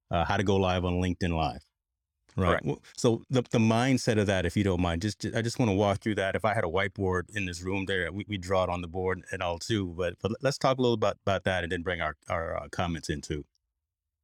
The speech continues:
Speaker 2: All right. So a day in the life of the Doctor Elo basically starts at six in the morning. Six in the morning,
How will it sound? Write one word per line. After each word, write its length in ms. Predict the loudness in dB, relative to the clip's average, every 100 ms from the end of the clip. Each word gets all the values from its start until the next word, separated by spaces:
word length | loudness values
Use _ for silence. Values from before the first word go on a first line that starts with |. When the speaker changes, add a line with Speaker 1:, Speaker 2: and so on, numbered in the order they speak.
| _
Speaker 2:
All 60 | -2
right. 180 | -2 0
So 140 | 2
a 60 | 4
day 120 | 4
in 140 | 2 4
the 80 | 4
life 360 | 4 4 0
of 140 | -6 -4
the 140 | -4
Doctor 380 | 0 0 0 -2
Elo 240 | -2 -2
basically 520 | -2 -2 -4 -6 -6
starts 440 | -6 -6 -6 -6 -10
at 200 | -10 -10
six 300 | -8 -8 -6
in 60 | -4
the 60 | -2
morning. 360 | 0 0 -2 -10 _ _ _ _ _ -14
Six 280 | 0 0 2
in 120 | 2
the 40 |
morning, 360 | 4 2 2